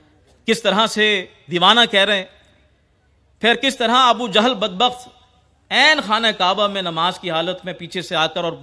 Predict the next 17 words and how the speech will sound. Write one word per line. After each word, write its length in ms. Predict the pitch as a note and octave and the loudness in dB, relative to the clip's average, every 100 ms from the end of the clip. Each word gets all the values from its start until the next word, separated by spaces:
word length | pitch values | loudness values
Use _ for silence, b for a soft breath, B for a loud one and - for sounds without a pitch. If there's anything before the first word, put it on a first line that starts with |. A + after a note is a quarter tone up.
| C#3 | -4
गले 180 | F3 F#3 | -2 -2
में 80 | F3+ | -4
फंदा 260 | - G#3+ B3 | -6 0 2
डालता 360 | F#3 F3+ E3 E3+ | 2 2 0 -4
है 160 | B2+ - b b b | -4 -10 b b b
अल्लाह 200 | D3 F3+ | 0 0
के 120 | F3+ | 2
रसूल 320 | E3 D#3+ A3 G#3 | -2 -2 -4 -2
के 100 | F3+ | -4
सल्लल्लाहु 520 | F#3+ F3 D3 D#3 D#3+ | -4 -4 0 2 2
अलैहि 120 | D3+ C#3 | -2 -8
वसल्लम। 360 | - C#3 D3 - _ _ _ _ _ _ _ _ _ - | -12 -12 -14 -16 _ _ _ _ _ _ _ _ _ 0
फिर 260 | A#3 C4 A#3+ - - | 2 4 0 -8 -4
ताइफ 340 | F#3 A3+ C#4 - | 4 6 6 2
के 100 | B3 | 0
मौके 340 | A3 A3 B3 A#3+ | 2 2 0 -2
पर 180 | B3 | -2